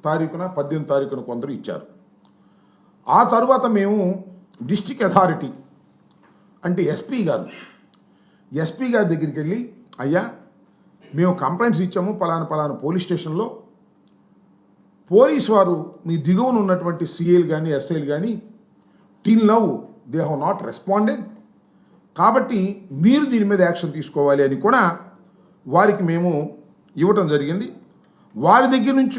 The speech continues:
కూడా మేము అక్నాలెడ్జ్‌మెంట్స్ తీసుకున్నాం. ఏమని? ఇదిగో ఇక్కడ ఈ అక్నాలెడ్జ్‌మెంట్, ఏ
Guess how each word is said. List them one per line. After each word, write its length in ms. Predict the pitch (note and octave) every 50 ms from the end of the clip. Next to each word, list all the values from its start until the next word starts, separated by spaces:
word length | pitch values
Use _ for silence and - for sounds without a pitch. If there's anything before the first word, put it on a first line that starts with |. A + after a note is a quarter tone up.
| - - G#3
కూడా 200 | C4 D4 D4+ D4
మేము 200 | C#4 B3+ A3 G#3
అక్నాలెడ్జ్‌మెంట్స్ 600 | F#3+ G3 G3 G#3 F#3+ F#3 E3+ D#3+ E3 E3 E3+ E3+ -
తీసుకున్నాం. 420 | F3 - - - A2+ G2+ F#2+ - - - _ _ -
ఏమని? 320 | E3+ E3+ E3 D#3+ E3 E3 E3 E3 - - - - - _ _ _ _ _ _ _ _ _ _ _ _ - - - _ _ _ _ _ _ _ _ _ _ _ _ _ _ _ _ _ _ _ _
ఇదిగో 200 | D#3 D#3 F3+ G#3+ G#3+ - - - D#3+
ఇక్కడ 220 | C3+ - D#3 D3 C#3 C3+ - -
ఈ 100 | D#3 D3+ D3 C#3
అక్నాలెడ్జ్‌మెంట్, 580 | D3+ E3+ E3 D#3+ D3 C3+ C3+ C3 A#2+ G#2+ - - - - _ _ - - _ _ _ _ _ _ _ _ _ _ _ _ _ _ _ -
ఏ 120 | D3+ E3